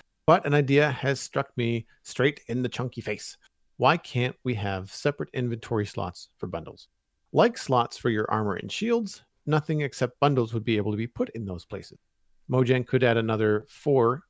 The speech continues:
quote-unquote, bundle slots somewhere in the inventory. I haven't started a s-,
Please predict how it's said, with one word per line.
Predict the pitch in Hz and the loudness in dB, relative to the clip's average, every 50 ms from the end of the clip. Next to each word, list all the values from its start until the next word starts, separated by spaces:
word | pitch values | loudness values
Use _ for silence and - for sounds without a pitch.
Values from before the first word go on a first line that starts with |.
| _ | _
quote-unquote, | - - 120 110 98 101 104 101 - - | -6 -6 -4 -4 -2 -2 -2 -2 -2 -2
bundle | - 113 107 98 98 95 | -2 -2 -2 -2 -4 -6
slots | - - 110 131 - - - _ _ _ | -2 0 0 0 0 -2 -10 _ _ _
somewhere | - - - - 202 190 170 139 127 123 135 147 | -14 -8 -2 2 2 2 4 4 4 2 2 0
in | - - 127 123 123 | 0 -2 -2 -2 -2
the | 131 139 160 | -2 -2 -2
inventory. | 180 175 147 - 107 101 85 80 - _ _ _ _ _ _ _ - - | -2 -2 -2 -2 -4 -4 -4 -6 -10 _ _ _ _ _ _ _ -2 0
I | 160 165 | 2 4
haven't | 180 196 185 170 123 | 4 4 2 0 -2
started | - - 160 151 147 143 127 | 0 2 2 4 4 2 -2
a | - | -2
s-, | - - - | -8 -10 -12